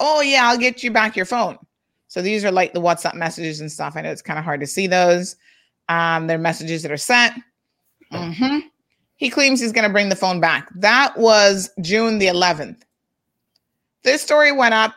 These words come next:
on the sixteenth, and they still don't have a phone back almost a week later.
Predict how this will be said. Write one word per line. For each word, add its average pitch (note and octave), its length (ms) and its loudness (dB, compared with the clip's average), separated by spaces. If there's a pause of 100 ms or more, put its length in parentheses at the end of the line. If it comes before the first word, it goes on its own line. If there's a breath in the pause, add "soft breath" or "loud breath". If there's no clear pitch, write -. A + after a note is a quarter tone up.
(120)
on G3 520 -2 (220)
the F#3+ 120 -4
sixteenth, A#3 640 -4 (840)
and G#3+ 160 2
they G3+ 100 2
still A3+ 220 0
don't A3+ 140 0
have G#3+ 140 2
a G#3+ 60 0
phone G#3+ 240 -4
back G#3+ 400 -6 (340)
almost A3+ 440 2
a F#3 80 0
week G3 260 -2
later. A3 400 -4